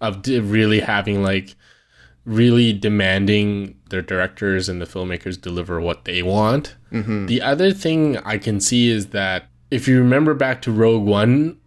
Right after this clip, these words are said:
Speaker 1: I thought it was a surprisingly serious movie, a little too melodramatic sometimes, and I think maybe that's what they wanted to go with for Han Solo.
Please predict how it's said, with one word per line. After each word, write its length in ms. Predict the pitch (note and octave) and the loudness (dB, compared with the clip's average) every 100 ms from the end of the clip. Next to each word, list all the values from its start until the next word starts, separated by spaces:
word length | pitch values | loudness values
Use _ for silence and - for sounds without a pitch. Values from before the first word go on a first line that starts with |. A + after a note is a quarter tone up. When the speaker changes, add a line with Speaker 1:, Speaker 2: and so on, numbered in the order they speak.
| _ | _
Speaker 1:
I 120 | A#2+ | -8
thought 260 | A2 C3 A#2 | -4 -2 0
it 40 | |
was 160 | A2+ G2+ | 0 -2
a 60 | G2+ | -2
surprisingly 840 | A2+ G2 G2+ G2+ G2 G2 G2 F2+ | -2 -2 -2 -2 -2 -4 -6 -6
serious 680 | - A2 F#2+ G#2 G#2 A2 | -4 -2 -2 -2 -2 -2
movie, 560 | A2 A2 G#2+ A#2 D3+ - _ _ | -2 -2 0 0 -2 -4 _ _
a 60 | F#2+ | -6
little 480 | G2+ G#2+ G#2 G2 E2+ | -2 0 0 -2 -6
too 200 | - G#2+ | -10 -6
melodramatic 680 | G2+ G#2 G#2 G2 F2 F2+ G#2 | -2 -2 -2 -6 -10 -8 -8
sometimes, 420 | - A2+ C3+ C3 | -8 -6 -6 -2
and 100 | A#2+ | -2
I 60 | G#2+ | -2
think 180 | C3+ C#3 | -2 0
maybe 220 | A#2 A#2 | 0 0
that's 200 | A2 - | -2 -4
what 100 | G#2 | -10
they 60 | |
wanted 280 | F#2+ F#2 G2+ | -10 -8 -8
to 60 | F#2+ | -6
go 180 | G2+ G#2+ | -4 -2
with 280 | B2+ C3 | -2 -4
for 220 | - - F#2 | -14 -10 -8
Han 240 | G2+ G2 | -6 -6
Solo. 500 | F#2+ G#2 A2+ D3+ E3+ | -6 -2 0 0 0